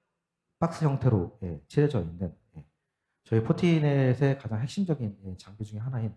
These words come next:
포티게이트라는 차세대 방화벽 유치원 장비를 기반으로 해서 유선 네트워크, 무선 네트워크 이제 접속이 되고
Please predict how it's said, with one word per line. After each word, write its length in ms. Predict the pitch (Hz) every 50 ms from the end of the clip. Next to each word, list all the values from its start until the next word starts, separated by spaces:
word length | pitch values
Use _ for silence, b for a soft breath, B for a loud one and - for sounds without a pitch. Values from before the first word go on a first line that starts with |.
| -
포티게이트라는 880 | - 160 160 - - - _ - 104 117 - - 139 123 113 104 95 92 _ _ _ _ _ _ _ _
차세대 380 | _ - 170 165 165 160 156 -
방화벽 500 | - 104 104 101 95 101 113 113 - _ _ _ _ _ _ -
유치원 260 | 107 - - 120 113
장비를 840 | 110 98 85 87 - 101 92 85 80 80 80 _ _ - 131 131 131
기반으로 400 | 131 - 117 110 101 98 98 117
해서 260 | 117 110 120 117 110 - _ _ _ _ _ _ _ _ _ _ -
유선 220 | 113 110 143 156 147
네트워크, 440 | 139 127 - - 160 160 156 - -
무선 220 | - - 120 107
네트워크 360 | 104 101 - - 107 107 -
이제 160 | 95 92 95 92
접속이 420 | - 95 - _ - 110 113 110
되고 440 | 90 85 - - 139 160 - _